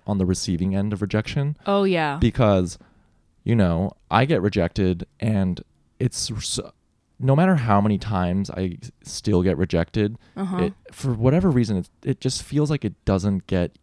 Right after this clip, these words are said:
Speaker 1: easier
Speaker 2: Mm.
Speaker 1: because the, you just have to accept that it's a part of dating
Speaker 2: Yeah.
Speaker 1: and you will get rejected. But I tend to personalize it
Speaker 2: Oof.
Speaker 1: and, like,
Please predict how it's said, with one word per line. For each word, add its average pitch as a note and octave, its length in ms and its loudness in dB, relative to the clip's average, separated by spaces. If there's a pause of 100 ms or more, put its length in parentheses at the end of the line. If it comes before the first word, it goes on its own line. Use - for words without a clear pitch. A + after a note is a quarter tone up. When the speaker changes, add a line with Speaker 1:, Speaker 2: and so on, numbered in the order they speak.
Speaker 1:
easier G2+ 560 -2 (340)
Speaker 2:
Mm. G3 120 0
Speaker 1:
because A#2 560 4 (160)
the, B2 500 4 (280)
you C#3 180 0
just D3+ 160 2
have E3+ 100 4
to - 80 2
accept - 640 0 (240)
that F2 360 0 (300)
it's - 240 -4
a A#2 40 0
part G#2 300 2
of D#2 80 -6
dating F#2 460 -4
Speaker 2:
Yeah. F#3+ 300 2
Speaker 1:
and G#3 80 2
you G#2+ 100 4
will G2+ 180 4
get F2+ 160 -2
rejected. F2 480 -2 (280)
But A#2 120 0
I D#3+ 260 4
tend D3 320 0
to G#2 60 2
personalize A#2+ 960 4
it B2+ 120 6
Speaker 2:
Oof. - 220 -4 (120)
Speaker 1:
and, A2+ 160 2
like, G#2+ 160 2